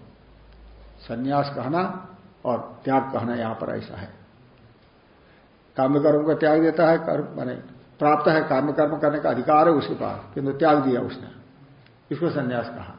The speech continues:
और निष्काम नित्य नैमित्तिक कर्म कर रहा है, उसका फल त्याग कर दिया, इसको कहा त्याग। कर्माधिकार में ही है दोनों बातें।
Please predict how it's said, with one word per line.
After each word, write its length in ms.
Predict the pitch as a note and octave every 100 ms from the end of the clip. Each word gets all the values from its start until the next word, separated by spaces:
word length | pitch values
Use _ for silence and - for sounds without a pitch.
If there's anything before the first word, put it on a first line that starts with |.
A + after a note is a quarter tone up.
| - _ _ _ _
और 500 | C#3 D#3+ D#3 - - - - _
निष्काम 440 | C#3+ C#3 D#3+ E3 D3+
नित्य 220 | E3 F3+
नैमित्तिक 380 | F3 F3 F3+ F#3
कर्म 220 | F#3+ G#3
कर 160 | A#3 A#3
रहा 220 | F3 B2
है, 160 | B2 - - - - _ _ - -
उसका 160 | C3 D#3+
फल 200 | E3 F#3
त्याग 220 | F3+ D3+
कर 160 | - A1+
दिया, 260 | - - - - _ _ _ -
इसको 220 | - -
कहा 160 | D2 -
त्याग। 320 | - G#1+ - - - _ _ _ _ _ _ _ _ _ _ _ _ _ _ _ _ - - _ _ -
कर्माधिकार 680 | B2 C3+ C3+ B2 D3 C3
में 120 | C3+ C3+
ही 100 | A#2+
है 100 | G#2
दोनों 260 | G#2+ - -
बातें। 260 | - -